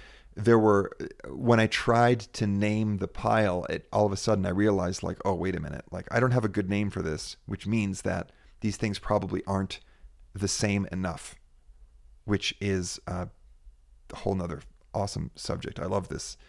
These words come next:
I love how naming makes us look at the semantics of what we're naming. And if the semantics kind of aren't coherent enough, it's too hard to name. And then this is a sign that we have to kind of refactor what goes into the thing that we're naming, right?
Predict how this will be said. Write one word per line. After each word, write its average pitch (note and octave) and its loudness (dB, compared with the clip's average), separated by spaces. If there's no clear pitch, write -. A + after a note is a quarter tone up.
I - 2
love C3+ 8
how C3+ 4
naming G#2 2
makes A2 0
us - 0
look G2+ 2
at F#2 -2
the G#2+ -6
semantics F#2+ -2
of F#2 -4
what F#2+ 0
we're F#2 0
naming. G2 0
And G2+ 0
if G2 0
the G2+ -4
semantics G#2+ 0
kind G#2 0
of F2+ -4
aren't G2 -2
coherent G2 -4
enough, A#2+ 0
it's - -8
too A2 0
hard G2 0
to F#2+ -2
name. F#2 -2
And G2+ -2
then G2 0
this G2+ -2
is F#2+ -8
a F#2+ -2
sign F#2 0
that G2+ 2
we G#2 2
have G2+ -2
to G#2 -4
kind G2 0
of F#2 -6
refactor G2 -4
what G2+ -6
goes G2+ 0
into G#2 0
the F2 -4
thing F#2+ -4
that D#2+ -6
we're D2+ -6
naming, F2 -6
right? F#2+ -8